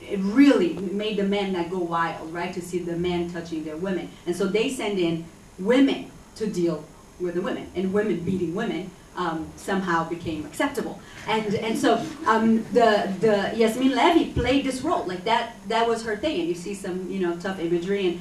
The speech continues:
and obviously, you know, you saw how the Palestinian women were, like, they believed, they had this belief that, no, she's a woman, she can understand this, and they really hanged on to this, like, trying to bring her. And of course, then it became a sarcastic thing and a playful thing that, that they did as well.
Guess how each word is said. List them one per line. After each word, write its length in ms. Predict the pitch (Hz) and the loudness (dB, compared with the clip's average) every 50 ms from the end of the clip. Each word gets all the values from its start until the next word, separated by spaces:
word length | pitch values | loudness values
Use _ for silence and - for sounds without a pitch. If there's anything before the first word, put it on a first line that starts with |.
| - - | -8 -6
and 80 | 202 208 | 0 2
obviously, 560 | 196 202 202 196 220 220 208 208 208 196 - - - - - - | 2 2 2 2 -2 -2 0 -2 -2 -2 -6 -14 -18 -20 -10 -6
you 100 | 214 208 | -4 -2
know, 140 | 196 196 196 - - - - - - - - - - - | -2 -2 -4 -6 -12 -18 -20 -20 -20 -20 -20 -20 -14 -8
you 100 | 196 208 | -6 -4
saw 280 | 196 - - 226 220 208 | -4 -2 0 2 2 2
how 260 | 180 185 175 175 175 | 2 2 0 0 0
the 140 | 175 180 180 | 0 -2 -4
Palestinian 540 | 180 190 180 180 175 - 202 190 185 185 190 | -4 -4 -6 -6 -8 -6 -4 -4 -4 -4 -4
women 340 | 214 233 - 196 175 175 | -8 -4 -4 -2 -2 0
were, 100 | 170 170 | 0 0
like, 240 | 170 165 165 165 170 - - - - - - - - | 0 -2 -2 -4 -6 -10 -16 -20 -20 -20 -20 -10 -2
they 80 | - 208 | -2 0
believed, 640 | 202 202 220 226 226 285 302 277 - - - - - | 0 2 0 2 4 4 4 2 2 -2 -6 -4 -4
they 80 | 208 | -2
had 220 | 196 202 214 196 196 | -2 -2 -6 -6 -6
this 100 | 208 185 | -8 -6
belief 480 | 180 190 202 214 226 247 247 - - | -4 -4 -4 -4 -6 -8 -12 -12 -10
that, 180 | 196 180 175 175 - - - | -10 -10 -10 -12 -14 -14 -10
no, 140 | 214 202 | -10 -10
she's 260 | 196 - - 233 226 220 | -10 -10 -12 -12 -6 -4
a 80 | 214 | -4
woman, 420 | 202 185 196 202 196 175 - - - - - - - | -4 -2 -2 -2 -2 -4 -6 -8 -12 -18 -20 -20 -6
she 240 | - - 269 254 254 | 2 4 4 4 2
can 160 | - 277 233 | -6 -8 -6
understand 560 | 240 226 220 202 185 - - - 208 208 208 | -6 -4 -4 -6 -6 -6 -6 -4 -4 -4 -4
this, 120 | 180 170 180 | -8 -8 -8
and 120 | 185 185 | -6 -6
they 60 | 190 | -4
really 300 | 196 214 240 254 254 208 | -4 -6 -6 -6 -8 -8
hanged 340 | 190 180 196 202 214 202 196 | -8 -6 -8 -8 -6 -6 -4
on 200 | 185 185 190 190 | -4 -4 -4 -4
to 60 | - 175 | -6 -10
this, 200 | - - - - | -12 -12 -14 -14
like, 180 | - - - | -18 -18 -12
trying 220 | - 170 175 170 170 | -6 -4 -4 -4 -4
to 80 | 180 | -8
bring 260 | 165 170 175 170 170 | -8 -4 -2 -2 -2
her. 60 | 175 190 | -2 -4
And 100 | 214 254 | -4 -6
of 100 | 262 - | -6 -4
course, 180 | 262 247 247 | -4 -4 -4
then 120 | - 202 185 | -2 -4 -2
it 60 | 175 | -2
became 360 | 170 165 - 175 160 147 - - - | -4 -4 -4 -4 -6 -6 -8 -12 -12
a 80 | - 190 | -12 -12
sarcastic 580 | - - 185 170 - 180 - - - 180 165 - | -8 -8 -8 -6 -6 -6 -6 -6 -6 -10 -10 -10
thing 240 | 156 156 151 139 | -10 -10 -10 -8
and 80 | 151 151 | -8 -10
a 60 | 147 | -10
playful 420 | - - 156 147 143 - - 151 - | -10 -10 -10 -10 -10 -12 -12 -14 -14
thing 260 | - 147 - 139 139 | -14 -14 -14 -12 -12
that, 100 | 139 139 - - - - - | -12 -14 -14 -16 -20 -14 -10
that 120 | 165 165 | -10 -8
they 120 | 160 143 143 | -6 -6 -8
did 200 | 147 156 139 - | -8 -10 -10 -10
as 140 | - - - | -14 -8 -6
well. 300 | 160 147 139 - - | -6 -6 -4 -6 -10